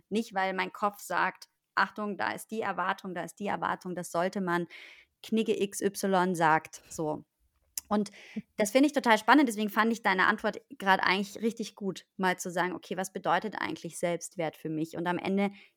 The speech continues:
gibt es, glaube ich, auch nicht diese eine Antwort. Am Ende ist es für jeden, glaube ich, sehr, sehr individuell. Und ich meine, wenn's für jemanden wichtig ist, ein Haus mit Garten zu haben,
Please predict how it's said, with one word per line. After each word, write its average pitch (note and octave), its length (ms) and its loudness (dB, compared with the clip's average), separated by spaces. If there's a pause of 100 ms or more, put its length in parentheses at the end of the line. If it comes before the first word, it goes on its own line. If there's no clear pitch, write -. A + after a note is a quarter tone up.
gibt - 220 -6
es, - 160 0
glaube D#3 280 2
ich, - 160 -6
auch E3+ 280 4
nicht F#3 300 -2
diese E3 200 0
eine - 280 2
Antwort. D#3+ 380 -6
Am E3 100 -2
Ende F3 340 -2
ist - 200 -8
es - 100 -12
für - 100 -8
jeden, F#3 320 -2
glaube E3 240 -2
ich, E3 100 -10
sehr, E3+ 200 0
sehr F3+ 180 -4
individuell. F#3+ 840 0 (1000)
Und A3 100 0
ich G#3 100 -2
meine, A#3 240 6
wenn's A#3+ 220 4
für C#4 60 2
jemanden A#3 320 2
wichtig B3 280 -2
ist, A3+ 120 0
ein G#3+ 140 0
Haus G3+ 220 6
mit G#3 160 -2
Garten G3+ 360 4
zu F3 240 -4
haben, G3 520 4